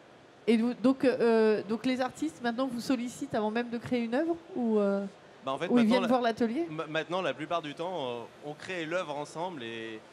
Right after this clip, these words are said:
Speaker 2: on, on part sur... on part même pas sur des œuvres qui existent parce qu'ils les créent ex-, exprès pour nous, on va dire.
Speaker 1: Est-ce que vous avez des questions pour, euh, Niels par rapport à la reproduction d'œuvres d'art ou la technologie d'impression, notamment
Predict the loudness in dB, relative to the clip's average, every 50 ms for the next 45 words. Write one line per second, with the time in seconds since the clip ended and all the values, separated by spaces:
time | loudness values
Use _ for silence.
0 | -20 -14 -10 -8 -8 -8 -8 -10 -10 -6 -6 -6 -6 -8 -14 -16 -16 -16 -14 -12
1 | -12 -8 -6 -6 -6 -4 -6 -4 -4 -4 -6 -6 -6 -8 -8 -6 -4 -4 -4 -4
2 | -6 -8 -10 -10 -12 -14 -12 -12 -14 -12 -12 -12 -16 -16 -14 -14 -12 -10 -8 -6
3 | -8 -8 -8 -10 -8 -8 -6 -8 -8 -8 -8 -10 -10 -10 -14 -20 -20 -16 -12 -12
4 | -12 -10 -10 -10 -10 -8 -6 -6 -6 -6 -6 -6 -8 -10 -10 -10 -12 -12 -14 -18
5 | -20 -20 -20 -20 -20 -20 -20 -20 -20 -20 -20 -20 -20 -20 -20 -20 -20 -20 -20 -20
6 | -20 -20 -20 -20 -20 -20 -20 -20 -20 -20 -20 -20 -20 -20 -20 -20 -20 -20 -20 -20
7 | -20 -20 -14 -10 -8 -8 -6 -4 -2 0 0 0 0 0 -2 -4 -6 -4 -2 -2
8 | -2 -2 -2 -2 -2 -2 -4 -10 -18 -20 -10 -2 2 2 2 4 4 2 2 2
9 | 0 -2 -4 -6 -6 -8 -6 -4 -4 -2 0 0 2 4 4 4 4 2 2 0
10 | 0 0 -2 -2 -2 0 2 2 4 4 4 2 4 2 2 2 0 -6 -10 -8
11 | -6 -4 -2 -2 -2 -2 -4 -6 -4 -4 -2 -2 -2 -2 -4 -4 -4 -4 -4 -4
12 | -4 -4 -6 -6 -8 -8 -8 -10 -12 -12 -12